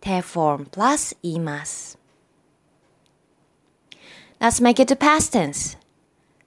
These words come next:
Mister Tanaka was married. 田中さんは結婚していました. 田中さんは結婚していました.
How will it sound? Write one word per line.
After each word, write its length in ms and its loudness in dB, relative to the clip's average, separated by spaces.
Mister 400 4
Tanaka 760 0
was 400 4
married. 640 2
田 220 4
中 440 4
さ 360 4
ん 100 4
は 120 6
結 300 2
婚 460 4
し 200 -4
て 280 4
い 160 0
ま 180 2
し 120 -2
た. 200 -8
田 160 0
中 320 4
さ 240 4
ん 180 2
は 320 4
結 280 0
婚 440 4
し 180 -6
て 300 4
い 80 -2
ま 160 2
し 120 0
た. 200 -4